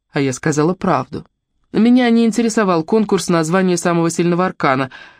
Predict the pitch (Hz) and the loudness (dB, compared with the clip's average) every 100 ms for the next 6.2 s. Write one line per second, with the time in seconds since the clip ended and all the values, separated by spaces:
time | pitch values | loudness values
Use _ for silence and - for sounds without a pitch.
0 | _ _ - 151 147 151 147 147 151 151 | _ _ -2 0 0 0 0 0 0 2
1 | 202 180 - 147 156 147 147 147 160 151 | 2 0 -2 -2 0 0 0 0 0 0
2 | 151 156 151 156 151 175 220 165 135 131 | -2 -2 0 0 0 0 2 0 0 -2
3 | 135 - - _ _ _ _ _ - - | -4 -6 -20 _ _ _ _ _ -10 -6
4 | 143 - 135 127 139 135 131 - 160 160 | -6 -2 -2 -2 0 0 -2 -2 0 0
5 | 160 170 - 175 175 175 185 202 196 107 | -2 -6 -4 -2 -2 -2 -2 -2 -4 -8
6 | - - | -10 -14